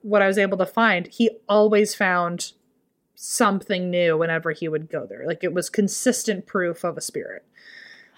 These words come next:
The first time he went, he showed up and a rock was hurled at him. And John said, "He's saying hello to you." It sounds like when you,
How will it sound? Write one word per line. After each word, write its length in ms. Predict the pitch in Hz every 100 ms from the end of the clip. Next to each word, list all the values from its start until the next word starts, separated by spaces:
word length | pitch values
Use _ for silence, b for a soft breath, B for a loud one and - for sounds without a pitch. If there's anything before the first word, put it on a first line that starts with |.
| B B B _ -
The 80 | 233
first 260 | 254 277 294
time 140 | 254
he 120 | 247
went, 300 | 226 208 208
he 100 | 226
showed 240 | 220 226 214
up 120 | 214
and 80 | 214
a 40 | 180
rock 320 | 180 185 -
was 160 | 190
hurled 320 | - 208 196 185
at 100 | -
him. 340 | 185 190 262 -
And 180 | 220 208
John 260 | 226 277
said, 320 | 285 208 208 -
"He's 300 | - 370 370
saying 280 | 320 277 285
hello 360 | 294 302 302
to 180 | 349 -
you." 280 | 190 156 160 B B B B _ _ - -
It 220 | 320 -
sounds 640 | - - 349 330 381 370
like 360 | 330 302 285 -
when 300 | 233 247 240
you, 260 | 233 226